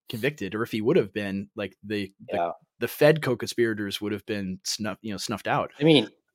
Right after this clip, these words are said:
Speaker 2: yeah, I mean, the, the internet's so powerful, we can see through anything pretty much.
Speaker 1: Mm-hmm.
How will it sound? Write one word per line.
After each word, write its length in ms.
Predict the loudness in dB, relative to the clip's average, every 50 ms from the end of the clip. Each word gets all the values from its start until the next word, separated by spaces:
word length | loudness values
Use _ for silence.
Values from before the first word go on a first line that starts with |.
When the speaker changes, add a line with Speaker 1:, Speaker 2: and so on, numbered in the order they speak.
| _ _ _
Speaker 2:
yeah, 260 | 4 6 8 10 10 8
I 100 | 6 2
mean, 260 | 0 -2 -4 -6 -4
the, 240 | -4 -4 -4 -6 -6 2
the 100 | 4 6
internet's 380 | 8 10 10 10 8 8 8
so 140 | 6 6 6 6
powerful, 680 | 6 6 8 8 8 8 8 6 6 6 6 4 -2 _ _ -20
we 220 | -4 -2 0 0
can 160 | 2 2 0 0
see 260 | 0 2 2 2 2
through 440 | 2 0 -2 0 2 4 4 2 2 0
anything 540 | -2 -2 -2 -2 0 0 0 0 0 -2 -6 -10 _ _ _ _ _
pretty 140 | 0 2 4
much. 420 | 4 4 4 2 -2 -8 -12 -14 _ -6
Speaker 1:
Mm-hmm. 320 | -4 -2 -2 0 0 0